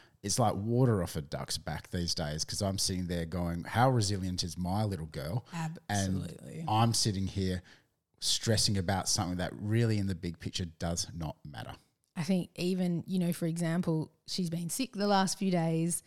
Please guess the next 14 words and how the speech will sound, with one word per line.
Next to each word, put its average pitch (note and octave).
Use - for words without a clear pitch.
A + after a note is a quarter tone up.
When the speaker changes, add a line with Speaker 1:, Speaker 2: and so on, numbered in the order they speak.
Speaker 2:
You G3
know, F3+
when F#3+
she G#3+
was F3+
a E3
baby, F3
before E3
we D#3
knew F3
she F3
was D#3
autistic D#3+
and, D#3